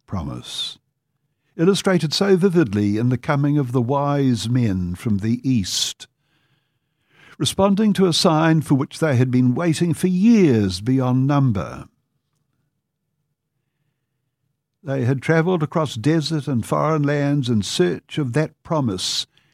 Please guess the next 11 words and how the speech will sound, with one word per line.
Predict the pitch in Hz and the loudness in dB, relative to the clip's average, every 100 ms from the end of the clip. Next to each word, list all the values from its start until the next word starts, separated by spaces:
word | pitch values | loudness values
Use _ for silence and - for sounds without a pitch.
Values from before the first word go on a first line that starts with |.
| _ _ _ _ _ - | _ _ _ _ _ -6
and | 131 | -2
they | 135 131 | 0 0
found | - 170 170 170 | 0 -2 -2 0
the | 170 180 | -2 -2
answer | 160 175 175 - 170 165 | 0 -2 -2 -2 0 0
to | - - | -4 -4
their | 151 156 147 | -2 0 0
dream | 123 143 135 131 135 135 | 0 2 4 4 2 0
in | 151 | 0
a | 156 | 0
stable | - - - 147 135 101 76 50 | 0 -4 -2 2 2 2 0 -4